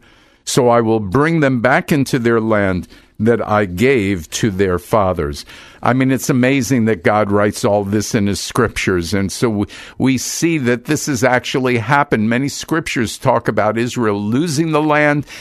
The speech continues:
and then coming back into the land. And yes, God banished the Israelites from the land, but it's he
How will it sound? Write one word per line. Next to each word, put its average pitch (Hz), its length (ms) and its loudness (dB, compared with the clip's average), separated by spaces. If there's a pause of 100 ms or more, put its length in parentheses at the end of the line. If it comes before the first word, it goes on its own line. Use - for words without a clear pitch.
(140)
and 127 240 0
then 131 240 0
coming 135 640 -2
back 110 400 0
into 147 420 -2
the 110 140 0
land. 95 400 -2
And 120 260 0
yes, 117 560 -2 (400)
God 131 580 0
banished 151 680 0
the 120 360 -2
Israelites 117 720 0
from 156 360 0
the 160 80 0
land, 160 560 0 (360)
but 123 200 2
it's 123 340 -2
he 123 640 0